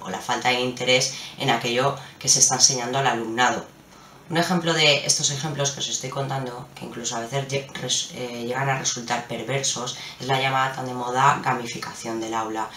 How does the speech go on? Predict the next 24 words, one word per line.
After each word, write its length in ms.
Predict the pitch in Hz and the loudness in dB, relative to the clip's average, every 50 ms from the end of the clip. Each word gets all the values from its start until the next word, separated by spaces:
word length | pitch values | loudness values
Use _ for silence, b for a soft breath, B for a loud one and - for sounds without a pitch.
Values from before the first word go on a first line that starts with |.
| B B B B | B B B B
en 60 | 135 | 2
la 100 | 139 131 | 2 2
que 80 | 131 131 | 4 4
se 100 | - 135 | 2 2
busca 300 | - 127 - - 165 156 | 2 2 2 2 2 2
introducir 580 | 147 139 - 143 139 135 135 - 160 151 139 139 | 0 0 0 0 0 0 0 -2 -2 -2 0 0
elementos 480 | 123 113 110 113 117 123 135 139 135 | 0 0 -2 -2 -4 -4 -4 -4 -4
de 100 | - 123 | -4 -4
cierto 300 | - - - - - 131 | -6 -8 -10 -8 -8 -8
tipo 180 | - 131 131 135 | -8 -6 -4 -4
de 100 | 123 120 | -4 -4
videojuegos, 760 | 123 117 113 110 - - 139 123 117 117 120 - - - - - - - - | -4 -6 -8 -8 -4 -2 -2 0 0 -2 -4 -6 -8 -10 -14 -20 -20 -18 -12
fundamentalmente 1300 | - - - 113 113 107 107 104 107 110 110 110 131 131 135 139 139 143 139 139 139 135 117 117 117 B B B B B B | -8 -4 -4 -2 0 0 0 -2 -2 -4 -4 0 2 2 2 4 4 4 2 2 0 -2 -4 -4 -6 B B B B B B
orientados 640 | 123 123 117 117 117 113 117 127 127 131 123 - | -2 0 0 2 0 2 2 4 4 4 4 2
única 260 | 143 135 127 - 127 | 2 0 -2 -2 -2
y 60 | 123 123 | -2 -2
exclusivamente 760 | 127 - - - - 131 - - 127 127 127 131 127 123 117 | -4 -4 -8 -8 -4 -2 -2 0 0 -2 -2 -4 -4 -4 -4
a 60 | 110 | -4
la 100 | 113 - | -4 -4
comercialización 920 | - - 120 120 - - 135 135 131 - - - - - 139 131 135 143 139 B B B B - | -6 -6 -6 -6 -6 -6 -6 -4 -4 -4 -6 -8 -4 -2 -2 0 0 -2 -4 B B B B -2
en 80 | 143 | 0
el 140 | 139 117 117 | 0 0 0
contexto 440 | - 120 110 - 117 113 - - 143 | -2 -4 -4 -4 -2 -4 -2 -2 -2
educativo. 600 | 123 117 113 - - - 117 117 107 107 104 | -2 -2 -6 -8 -8 -6 -4 -4 -4 -6 -8